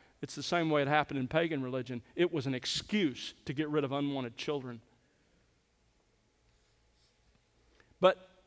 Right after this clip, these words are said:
that's not so much Satan's approach today.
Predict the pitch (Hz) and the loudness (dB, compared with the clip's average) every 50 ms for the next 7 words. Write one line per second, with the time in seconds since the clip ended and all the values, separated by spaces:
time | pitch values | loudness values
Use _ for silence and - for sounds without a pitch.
0 | _ _ _ _ _ _ _ _ _ - 202 214 220 - 233 226 220 226 - - | _ _ _ _ _ _ _ _ _ 0 0 0 2 2 2 2 2 2 0 -2
1 | 190 175 160 151 - - 175 156 151 151 123 131 - - 151 143 135 - - 131 | 2 2 2 0 2 2 2 4 4 2 -2 -6 -2 0 0 0 0 -4 -8 -6
2 | 127 131 139 139 131 123 120 120 127 | -2 0 0 0 0 0 -2 -4 -8